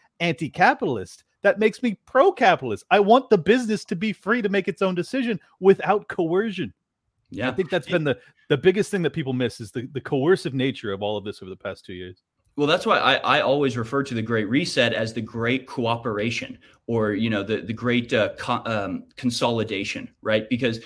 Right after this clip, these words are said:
Speaker 2: essentially that's what the Great, the Great Reset is saying, that we're going to abolish national governments and impose a worldwide supranational government of corporations. So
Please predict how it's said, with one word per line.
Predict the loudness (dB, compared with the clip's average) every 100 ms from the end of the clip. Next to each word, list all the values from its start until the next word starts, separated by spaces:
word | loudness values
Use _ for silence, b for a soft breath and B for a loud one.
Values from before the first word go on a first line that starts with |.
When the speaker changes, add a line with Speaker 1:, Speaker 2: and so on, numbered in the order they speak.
| B
Speaker 2:
essentially | 0 2 4
that's | 2 2
what | 0
the |
Great, | 0 0 0
the |
Great | 0 2
Reset | 2 2 2 0
is | 0
saying, | 0 2
that | 0
we're | -2 -2
going | -2 -2
to | -4
abolish | -2 0 2 2 0 -4 B
national | 0 2 2 0 0
governments | 2 2 2 -2 -2 -8 B
and | -2
impose | 0 2 2 2
a | 0
worldwide | 0 2 2 2 2 4 2 0 b
supranational | -6 4 4 6 6 6 6 4 0 -2
government | 0 0 0 -2 2
of | 2 2
corporations. | -2 -2 -2 -2 -2 -4 -8 -2
So | 0